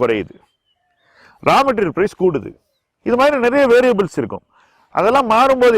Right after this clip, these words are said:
என்ன ஆகுதுன்னா, மார்ஜினே மாறிடும், ப்ராஃபிட்டே மாறிடும், ப்ராஃபிட் குறைய ஆரம்பிச்சிடும். அதுதான் இன்னைக்கு நிறைய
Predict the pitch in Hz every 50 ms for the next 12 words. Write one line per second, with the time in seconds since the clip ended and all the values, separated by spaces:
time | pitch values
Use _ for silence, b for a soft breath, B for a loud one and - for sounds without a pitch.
0 | 196 185 202 202 185 165 139 131 117 110 110 117 135 143 - - _ _ _ _
1 | _ _ _ _ _ _ _ _ _ _ _ _ _ _ - 113 131 160 202 240
2 | 233 208 247 240 254 262 254 220 190 175 165 160 131 135 151 185 214 - _ _
3 | _ _ _ _ _ - 151 175 214 214 220 240 180 214 220 208 175 156 147 135
4 | 127 135 143 - 147 147 175 185 214 190 175 - 165 170 196 190 175 156 139 117
5 | 101 - 113 110 110 123 139 156 208 226 214 190 156 151 143 139 147 156